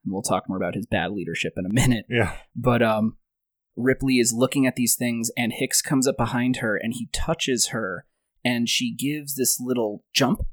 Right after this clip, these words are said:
Speaker 1: like, just a very tiny jerk.
Speaker 2: Mm-hmm.
Speaker 1: And, y-, but, you know, she doesn't yelp, or it's, it's just a very small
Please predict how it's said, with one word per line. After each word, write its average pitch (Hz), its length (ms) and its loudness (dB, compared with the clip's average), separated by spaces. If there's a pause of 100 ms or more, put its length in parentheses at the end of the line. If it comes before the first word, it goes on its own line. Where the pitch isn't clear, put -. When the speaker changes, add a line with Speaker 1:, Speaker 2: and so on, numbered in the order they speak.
(280)
Speaker 1:
like, 101 160 -4
just - 160 -6
a 107 80 -8
very 175 380 -4
tiny 143 380 0
jerk. 113 420 0 (300)
Speaker 2:
Mm-hmm. 127 440 0
Speaker 1:
And, 120 400 4 (300)
y-, 143 260 -4
but, 135 180 4
you 143 100 2
know, 120 60 4
she 123 160 0
doesn't 113 240 2
yelp, 131 400 4
or 113 300 0
it's, 110 200 -2
it's 131 180 0
just 196 200 4
a 302 60 2
very 233 180 4
small 165 500 6